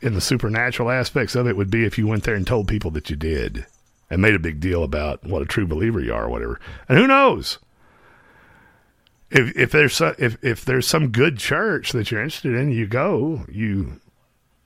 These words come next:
you never know. Your viewpoint might change.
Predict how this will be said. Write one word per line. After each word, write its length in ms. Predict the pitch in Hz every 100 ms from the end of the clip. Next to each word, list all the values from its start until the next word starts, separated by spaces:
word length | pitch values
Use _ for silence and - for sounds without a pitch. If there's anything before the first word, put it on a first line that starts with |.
| _ _ _ _ _ _ _
you 160 | 65
never 280 | 69 95 147
know. 460 | 202 262 226 98 - -
Your 140 | 98
viewpoint 420 | 78 82 104 107 107
might 220 | 143 -
change. 520 | - 180 131 - -